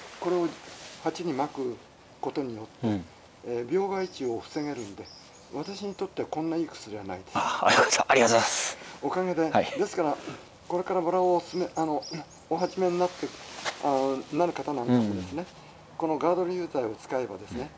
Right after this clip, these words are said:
Speaker 2: うん。
Speaker 1: えー、病気も、それから虫も防げるし、
Speaker 2: うん。
Speaker 1: なんか私にとってはいいことずくめの <laughs> 薬剤だなと思って。
Speaker 2: よかったです。
Speaker 1: ですから、
Speaker 2: ありがとうございます。
Speaker 1: バラを、
Speaker 2: うん。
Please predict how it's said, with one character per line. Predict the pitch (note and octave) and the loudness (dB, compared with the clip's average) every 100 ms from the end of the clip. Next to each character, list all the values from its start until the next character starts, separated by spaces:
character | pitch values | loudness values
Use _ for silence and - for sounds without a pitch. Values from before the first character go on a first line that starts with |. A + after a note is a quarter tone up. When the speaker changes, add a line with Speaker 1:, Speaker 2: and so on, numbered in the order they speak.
| - - - | -20 -20 -10
Speaker 2:
う | A2+ | -6
ん。 | |
Speaker 1:
え | A#2 A#2 - | -4 -6 -10
ー、 | C3+ | 0
病 | E3 E3 | 2 2
気 | - | 0
も、 | E3 D3 - - | 2 2 -2 -6
そ | C3+ | -6
れ | |
か | C3 C3+ | -4 0
ら | C3+ A#2+ - - | 0 0 -8 -10
虫 | B2+ - | -8 -4
も | C#3 | -4
防 | A#2+ - A#2 | -4 -4 -4
げ | A2 | -4
る | G#2+ | -6
し、 | - | -6
Speaker 2:
う | |
ん。 | G#2+ D2+ - - - - A2 | -8 -8 -20 -20 -20 -20 -10
Speaker 1:
な | A#2+ | -8
ん | |
か | - | -6
私 | G#2 G#2 E3 F3+ | -2 0 0 0
に | |
と | F3+ F#3 | 0 0
っ | |
て | - | 2
は | A2 | 2
い | |
い | C3+ | 2
こ | D#3+ | 0
と | E3 E3+ | 0 -2
ず | F#2+ | -4
く | - | 0
め | - - F2+ | 4 6 6
の | A2+ - - - | 4 2 -4 -14
<laughs> | - - - B2+ | -16 -12 -2 0
薬 | B2+ | 2
剤 | C3+ C3 | 2 2
だ | B2+ B2 - C#3 | 0 -4 -6 -6
な | C#3+ | -6
と | - | -6
思 | A2 | -10
っ | G2+ | -12
て。 | - A2+ - - | -12 -14 -6 -2
Speaker 2:
よ | - | 0
か | - | 0
っ | |
た | - | -2
で | |
す。 | - | -2
Speaker 1:
で | G3 | 0
す | |
か | E3+ | 0
ら、 | |
Speaker 2:
あ | |
り | C#3+ | 0
が | |
と | - | -6
う | |
ご | |
ざ | |
い | - | -10
ま | - | -10
す。 | - - - | -12 -12 -4
Speaker 1:
バ | C3+ | 0
ラ | F#3+ | 0
を、 | G#3 G#3+ G3 - | 2 2 2 0
Speaker 2:
う | |
ん。 | F2 | -8